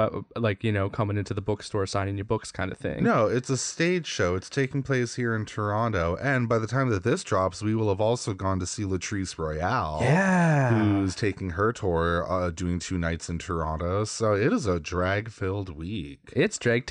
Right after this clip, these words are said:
Speaker 1: dragtastic.
Speaker 2: Yeah, sure. Yeah, we
Speaker 1: <laughs> Why
Speaker 2: love
Speaker 1: not?
Speaker 2: it. Yeah, let's, let's do it. Let's commit to it.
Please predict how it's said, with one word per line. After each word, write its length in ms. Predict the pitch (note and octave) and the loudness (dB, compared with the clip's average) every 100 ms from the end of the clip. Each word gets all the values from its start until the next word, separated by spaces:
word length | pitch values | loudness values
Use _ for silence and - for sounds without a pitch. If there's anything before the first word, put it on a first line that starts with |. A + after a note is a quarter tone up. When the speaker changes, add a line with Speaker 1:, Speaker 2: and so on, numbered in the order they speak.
| A3 | 4
Speaker 1:
dragtastic. 640 | D4 D4 - A#2 - - - | 4 4 2 2 0 -8 -2
Speaker 2:
Yeah, 180 | A2 - - | -2 -2 -6
sure. 720 | - - A#2 A3+ C4 E2+ E2 D2+ | -6 0 2 2 0 0 -2 -2
Yeah, 380 | F#2+ D#3+ C#3 E2+ | -2 2 0 -2
we 120 | F2+ A#2 | -4 -2
Speaker 1:
<laughs> 0 | |
Why 140 | G#2+ | 0
Speaker 2:
love 160 | G2 B3+ | 0 2
Speaker 1:
not? 120 | D#3 | 2
Speaker 2:
it. 400 | - E2 D#2+ D#2+ | 2 0 -2 -4
Yeah, 380 | F2 B2 C3 E2 E2+ | -4 -2 -2 -4 -6
let's, 320 | G2 C3+ - - | -6 -8 -10 -18
let's 360 | - A2+ C3 - | -12 -8 -8 -8
do 240 | A2+ D3+ | -10 -6
it. 200 | G2+ E2+ | -6 -6
Let's 220 | F2 F#2+ - | -6 -8 -10
commit 340 | G#2 G2+ C3 | -8 -6 -6
to 180 | - E2 | -8 -6
it. 180 | D#2+ | -6